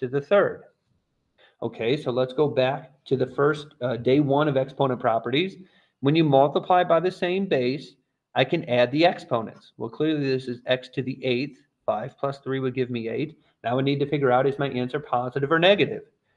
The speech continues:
Well, I have a negative times a negative, which makes my answer positive x to the eighth. On the second example,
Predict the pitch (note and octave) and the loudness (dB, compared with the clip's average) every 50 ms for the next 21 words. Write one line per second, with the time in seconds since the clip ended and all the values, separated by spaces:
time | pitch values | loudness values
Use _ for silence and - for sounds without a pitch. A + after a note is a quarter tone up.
0 | _ _ _ _ _ _ - B2 A#2+ B2 C3 C3 C3 B2+ B2 B2+ C3 C3+ D#3 D#3+ | _ _ _ _ _ _ -4 -4 0 2 2 2 2 2 2 2 4 4 4 2
1 | D#3+ E3+ F#3 G#3+ G#3 - - _ _ _ _ _ _ - B2+ B2+ C3 C#3+ E3+ F3+ | 2 4 2 2 0 -2 -10 _ _ _ _ _ _ -2 -2 0 0 0 0 2
2 | F#3+ G#3 A3+ G3 E3 C3+ B2+ B2+ C3+ C3 - - _ _ _ _ - - - D3 | 2 2 2 2 2 2 2 0 0 -2 -4 -10 _ _ _ _ -14 -8 -4 -4
3 | C#3+ C#3 C#3+ C#3+ C#3+ C#3 C3 B2+ B2+ - C3 C3 C3 - _ _ - - C#3+ C3+ | -4 -4 -4 -4 -4 -2 -2 -4 -4 -4 -4 -6 -6 -8 _ _ -2 2 2 4
4 | C3+ C#3 C3+ C3 B2+ B2 A#2 A#2 A#2 A#2 A#2 A#2+ - _ _ _ - B2 B2 - | 4 4 2 0 0 -2 -4 -2 -4 -6 -8 -12 -18 _ _ _ -6 -6 -6 -6
5 | - _ B2+ G#2+ B2 A#2 A2+ - E2 - _ _ _ _ _ _ _ _ _ _ | -8 _ -10 -10 -8 -8 -8 -8 -10 -12 _ _ _ _ _ _ _ _ _ _
6 | _ _ _ _ _ _ _ _ _ _ _ _ _ _ _ _ _ _ _ _ | _ _ _ _ _ _ _ _ _ _ _ _ _ _ _ _ _ _ _ _
7 | _ _ _ _ _ _ _ _ _ _ _ _ _ - D3+ E3+ F3 D3+ A3 A3 | _ _ _ _ _ _ _ _ _ _ _ _ _ 0 2 2 4 4 4 4
8 | A3 A#3 F#3+ C#3+ B2 C3+ B2 A#2+ - - G#2 - - | 4 2 2 2 2 0 0 0 -2 -6 -10 -12 -14